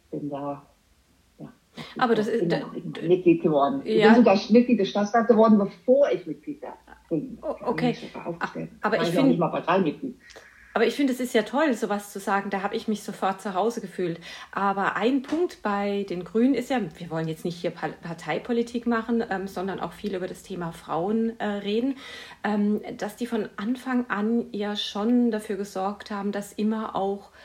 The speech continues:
Speaker 2: genug Frauen in den Parlamenten waren,
Speaker 1: Mhm.
Speaker 2: in den, äh,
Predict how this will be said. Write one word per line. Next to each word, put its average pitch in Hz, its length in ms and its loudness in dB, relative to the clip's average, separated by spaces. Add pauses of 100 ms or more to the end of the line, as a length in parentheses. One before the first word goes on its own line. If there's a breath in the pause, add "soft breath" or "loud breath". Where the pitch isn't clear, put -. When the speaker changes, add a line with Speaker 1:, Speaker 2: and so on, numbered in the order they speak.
(140 soft breath)
Speaker 2:
genug 208 320 0
Frauen 165 840 -2 (340 loud breath)
in 196 180 4
den 175 180 -4
Parlamenten 160 680 -4
waren, 160 260 -2
Speaker 1:
Mhm. - 60 -2
Speaker 2:
in 214 200 4
den, 190 340 -2
äh, 175 320 -6